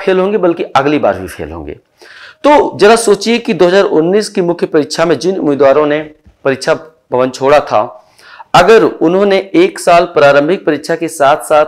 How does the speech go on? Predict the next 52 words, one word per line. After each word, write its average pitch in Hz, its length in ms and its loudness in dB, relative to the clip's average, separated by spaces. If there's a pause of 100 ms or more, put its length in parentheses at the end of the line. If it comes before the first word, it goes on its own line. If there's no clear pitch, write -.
यानी 147 180 -2
शुरू 196 320 0
से 185 160 -6
ही 165 160 -6
मुख्य 156 280 -6
परीक्षा 135 360 -4
की 143 140 -6
भी 175 140 -6
तैयारी 175 300 2
की 180 180 -10
होती, 208 340 -6 (280)
तो 160 60 -4
कम 233 260 -2
से 190 160 -4
कम 143 240 -4
क्या 117 320 -4
होता? 80 380 -4 (280)
कम 240 160 2
से 233 140 -6
कम 220 140 2
मुख्य 202 280 0
परीक्षा 180 380 0
को 196 160 2
ईमानदारी 160 600 2
से 185 140 -2
लिखने 160 340 -4
का 151 140 -2
अनुभव 131 460 -4
तो 165 100 -6
उन्हें 151 160 -4
प्राप्त 147 280 0
होता, 226 480 -2 (100)
जो 151 100 2
कि 165 120 -4
दो 143 100 0
हज़ार 143 180 2
उन्नीस 165 360 -2
में 185 80 0
नहीं 208 140 2
तो 208 100 0
दो 147 100 0
हज़ार 143 180 4
बीस 156 260 -2
में 262 240 0 (300)
काम 120 220 -2
दिया 92 160 -6
होता। 82 400 -10 (1080)
लेकिन 190 640 0 (600)
इसका 180 220 0
मतलब 208 240 0
क्या 214 160 2
निकला? 208 340 -4